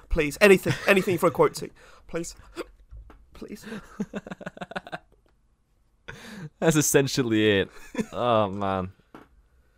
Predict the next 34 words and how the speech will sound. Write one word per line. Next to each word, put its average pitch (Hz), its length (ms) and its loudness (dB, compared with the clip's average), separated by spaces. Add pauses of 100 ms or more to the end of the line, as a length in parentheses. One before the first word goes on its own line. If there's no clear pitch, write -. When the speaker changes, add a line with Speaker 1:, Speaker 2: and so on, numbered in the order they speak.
(680)
Speaker 2:
The 123 100 -6
thing 143 120 6
is, 131 100 2
I 135 60 6
don't 143 200 6
even 139 220 2
use 110 520 0 (440)
Twitter 101 460 2
to - 140 -10
post 98 480 4
anything, 92 540 -2
like, 82 320 -10 (1080)
professional. 95 880 -8 (500)
Speaker 1:
No. 143 300 -4
Speaker 2:
<laughs> - 60 -10 (180)
Like, - 240 -12
I'm 104 240 -4
so, - 460 -4
this 170 140 2
Speaker 1:
Even 165 100 0
Speaker 2:
is - 20 6
Speaker 1:
though 175 60 10
your, 170 200 8
Speaker 2:
not 165 100 -8
Speaker 1:
your 160 160 8
Speaker 2:
good. - 40 -2
I 98 40 0
Speaker 1:
bi-, 165 180 8
Speaker 2:
just - 100 -4
Speaker 1:
your 160 160 4
bio 151 380 6
is 139 120 -2
business 139 440 -8
fish. - 420 -14